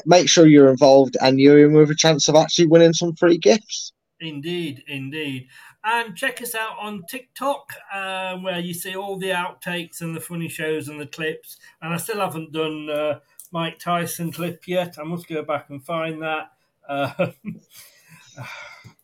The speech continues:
Speaker 2: that was me. That was me. Uh, but there are, if you, if you find, and I'm so, and there's two accounts,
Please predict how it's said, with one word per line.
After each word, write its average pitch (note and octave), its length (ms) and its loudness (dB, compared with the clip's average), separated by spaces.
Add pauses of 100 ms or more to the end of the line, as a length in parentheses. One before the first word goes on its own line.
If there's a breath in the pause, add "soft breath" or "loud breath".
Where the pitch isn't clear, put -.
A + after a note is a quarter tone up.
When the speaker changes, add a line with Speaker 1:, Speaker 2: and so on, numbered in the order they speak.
(720)
Speaker 2:
that D#3+ 160 -10
was D3 180 -6
me. C3 400 -2
That D#3+ 180 -6
was D3 160 -8
me. B2 340 -6 (380 loud breath)
Uh, D#3 320 -4 (380)
but F#3+ 320 -2 (100)
there G#3+ 140 2
are, A3 300 -2 (400)
if F4 360 -4
you, F4 140 -4 (240)
if D4 260 -8
you E4 120 -6
find, B3 420 -4
and G#3+ 120 -6
I'm E3+ 420 -12
so, G#3 680 -12
and D#3+ 240 -10 (840 soft breath)
there's F3 260 -10
two D4+ 560 -6
accounts, D3 880 -8